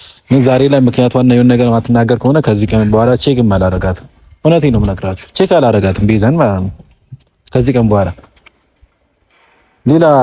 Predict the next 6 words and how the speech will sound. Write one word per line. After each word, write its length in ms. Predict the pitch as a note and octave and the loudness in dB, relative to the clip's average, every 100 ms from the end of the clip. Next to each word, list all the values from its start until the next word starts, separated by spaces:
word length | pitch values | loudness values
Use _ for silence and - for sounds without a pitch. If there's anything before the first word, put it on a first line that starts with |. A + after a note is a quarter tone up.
| A#2 | 2
ችግር፣ 260 | - B2+ B2+ | 0 -2 0
ሌላ 160 | D3+ D#3+ | 2 2
ፋውል 260 | C#3+ D3+ D3+ | 2 0 0
ነው 100 | B2+ | -2
የሚፈጠረው። 520 | A2+ - - G#2 - - _ _ - - - _ | -4 -4 -4 -4 -8 -12 _ _ -20 -20 -20 _
ምክንያታችሁ፣ 520 | B2 A#2+ C3 C3+ C3 | -4 -2 0 0 -2